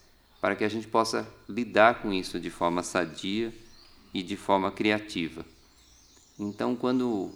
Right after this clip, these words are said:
falamos em Sírios, quando falamos de uma estrela que está além do sistema solar, e para estarmos diante disso, para contemplarmos Sírios, é preciso que estejamos preparados, estejamos prontos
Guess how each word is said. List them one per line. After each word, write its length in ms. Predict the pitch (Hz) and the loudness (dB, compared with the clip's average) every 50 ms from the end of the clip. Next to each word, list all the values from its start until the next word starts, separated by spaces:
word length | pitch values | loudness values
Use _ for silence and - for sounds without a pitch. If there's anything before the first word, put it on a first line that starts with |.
| - - - | -16 -20 -10
falamos 540 | - - 107 95 95 95 95 95 98 90 95 | -2 2 2 2 4 2 -2 -2 -4 -4 -2
em 100 | 98 92 | -4 -4
Sírios, 640 | - - - - 113 110 113 113 98 92 85 - | -2 -4 -4 -2 -2 -2 -2 -2 -4 -4 -6 -6
quando 240 | - - 95 92 87 | -6 -6 -6 -6 -6
falamos 460 | - - 92 90 85 87 87 85 80 | -2 -2 -2 0 0 -2 -4 -4 -6
de 60 | 95 | -6
uma 140 | 90 87 90 | -6 -4 -4
estrela 540 | 87 - - - - 95 92 92 92 87 90 | -4 -4 -6 -8 -2 0 2 4 4 2 0
que 60 | - | -4
está 240 | - - - 92 90 | -6 -4 0 2 2
além 320 | 85 85 87 95 104 110 | 2 2 0 0 -2 -2
do 100 | 104 95 | -4 -6
sistema 460 | 95 - - 92 - - 92 87 82 82 | -10 -8 -8 -8 -8 -6 -6 -6 -6 -8
solar, 580 | - - 90 85 85 92 104 117 113 - - - - - - - _ _ _ _ _ _ - - - - - | -8 -6 -4 0 2 2 2 2 0 -4 -12 -20 -20 -20 -20 -20 _ _ _ _ _ _ -20 -20 -20 -18 -14
e 80 | - 101 | -14 -6
para 340 | - - 117 120 117 117 113 | 2 6 8 8 8 6 2
estarmos 540 | 110 107 - - - 113 107 107 107 104 104 | 0 -4 -6 0 4 4 6 6 4 0 -2
diante 380 | 101 101 101 110 113 110 113 | 0 0 2 2 0 -2 -6
disso, 420 | 92 87 92 104 110 107 107 - 107 | -10 -8 -4 -4 -4 -4 -4 -6 -2
para 220 | - 98 101 - | 2 4 4 4
contemplarmos 920 | - - - 123 123 123 120 110 104 - - 101 104 110 117 113 101 87 - | 2 0 -4 -4 -2 0 -2 -2 -2 -2 4 6 6 6 6 4 0 -6 -6
Sírios, 640 | - - 127 131 135 110 - - - - - - - _ - - _ _ _ - | -6 -4 -4 -2 -2 -4 -6 -8 -10 -10 -10 -12 -14 _ -20 -20 _ _ _ -6
é 100 | 104 101 | -6 -6
preciso 520 | - - - - - 117 113 110 110 107 | -6 -8 -10 -10 -8 -6 -6 -8 -8 -8
que 80 | 110 113 | -8 -8
estejamos 800 | 107 - 113 107 98 95 104 104 101 98 98 - - - - - - | -4 0 2 2 2 4 2 0 0 -2 -4 -6 -8 -12 -14 -8 0
preparados, 720 | - 110 117 113 113 107 98 87 90 95 101 104 101 95 | 2 2 2 6 6 6 8 10 10 8 8 6 4 -2
estejamos 500 | - - - 95 90 98 95 92 87 - | -8 -2 -2 0 0 0 -4 -6 -8 -10
prontos 640 | - - - 107 113 123 131 123 - 98 - - - | -10 0 2 2 2 2 0 -4 -8 -10 -12 -12 -14